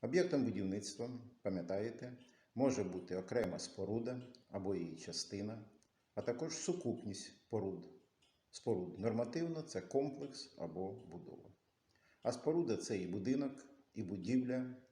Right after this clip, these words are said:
які є різновидами споруди, і не тільки вони. Можна додати естакаду, башту, автодорогу, водогін і ще багато чого. І всі це, і все це споруди.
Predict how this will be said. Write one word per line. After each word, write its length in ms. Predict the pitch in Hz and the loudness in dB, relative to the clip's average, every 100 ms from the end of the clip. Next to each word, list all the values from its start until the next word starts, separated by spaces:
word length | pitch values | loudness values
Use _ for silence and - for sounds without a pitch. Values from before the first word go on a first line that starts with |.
| - | -10
які 340 | 101 - 117 | -10 -6 -2
є 120 | 113 | -2
різновидами 680 | 113 117 117 107 110 104 107 | 0 -2 0 0 0 -2 -4
споруди, 520 | - 110 107 104 104 101 - _ _ _ | -4 -2 -2 -4 -8 -12 -20 _ _ _
і 100 | 127 | 2
не 120 | 117 | 4
тільки 400 | 90 127 - - | 2 -2 -4 -4
вони. 300 | 92 85 - - - _ _ - | -2 -2 -4 -10 -18 _ _ 4
Можна 400 | 131 - 92 85 | 6 6 2 -2
додати 500 | 85 85 76 - - - | 0 0 -2 -6 -14 -12
естакаду, 840 | - - 85 127 139 123 113 107 - - _ _ | -10 -8 -2 2 2 2 -4 -8 -14 -20 _ _
башту, 680 | 85 127 131 - - 101 101 - | 2 2 2 -4 -6 -10 -10 -8
автодорогу, 920 | 175 - 76 82 127 139 107 98 - 80 | -8 -8 -8 0 2 2 0 -6 -12 -8
водогін 680 | 90 80 87 131 131 123 - - _ _ - | -6 -4 -2 0 0 -4 -10 -18 _ _ -14
і 80 | 98 | -8
ще 220 | - - | 0 2
багато 400 | 90 87 87 82 | 2 -2 -4 -8
чого. 360 | - - - - _ _ _ _ | -12 -14 -18 -20 _ _ _ _
І 60 | 95 | -6
всі 260 | - 123 | -2 -2
це, 160 | 120 - - - | -2 -4 -8 -4
і 80 | 110 | 0
все 200 | - 135 | 2 2
це 160 | 110 | 0
споруди. 440 | - - 82 - | -6 -6 -8 -10